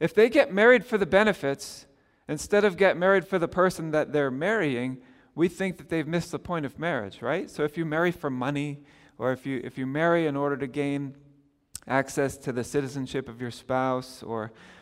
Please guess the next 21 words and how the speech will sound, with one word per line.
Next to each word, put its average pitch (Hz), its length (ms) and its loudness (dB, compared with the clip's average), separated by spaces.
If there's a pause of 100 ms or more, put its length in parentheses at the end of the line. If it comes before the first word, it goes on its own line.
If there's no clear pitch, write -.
(100)
or 120 120 -6
for 127 120 -12
some 156 240 -4
other 147 200 0
benefit 143 600 -2
that 120 100 -6
your 120 100 -6
spouse 143 380 -4
can 127 200 -8
give 156 280 -2
you, 123 240 -6 (320)
that's 180 240 2
a, 147 160 0 (420)
that's 175 160 2
a 175 60 0
distortion 160 760 0
of 131 100 -6
what 139 160 2
marriage 135 320 -2
is 123 140 -10 (220)
for. 147 420 -4